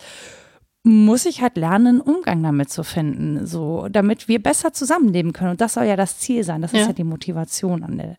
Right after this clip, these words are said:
Speaker 1: an der
Speaker 2: Ich
Speaker 1: Stelle.
Speaker 2: denke, ein Teil Entlastung kommt aus der Ecke der Solidarität, nämlich
Speaker 1: Ja.
Speaker 2: wenn ich auch, ähm,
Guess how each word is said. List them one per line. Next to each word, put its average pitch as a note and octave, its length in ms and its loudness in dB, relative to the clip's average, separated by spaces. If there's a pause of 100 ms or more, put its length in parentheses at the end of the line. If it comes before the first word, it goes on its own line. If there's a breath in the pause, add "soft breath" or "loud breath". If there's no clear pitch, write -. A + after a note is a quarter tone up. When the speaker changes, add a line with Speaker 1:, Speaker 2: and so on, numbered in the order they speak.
Speaker 1:
an D#3+ 100 -10
der A3 80 2
Speaker 2:
Ich A3+ 60 2
Speaker 1:
Stelle. - 160 -2
Speaker 2:
denke, C4+ 240 4
ein G#3+ 200 -2
Teil C4+ 480 2
Entlastung A3+ 840 2
kommt A3+ 460 0
aus G#3+ 380 0 (160)
der G#3 160 0
Ecke G#3 260 0
der F#3 140 2
Solidarität, F#3 1080 0
nämlich G#3+ 400 2
Speaker 1:
Ja. - 80 -16
Speaker 2:
wenn G#3 160 2
ich G#3+ 240 -2
auch, G#3 340 -2
ähm, G3+ 600 -2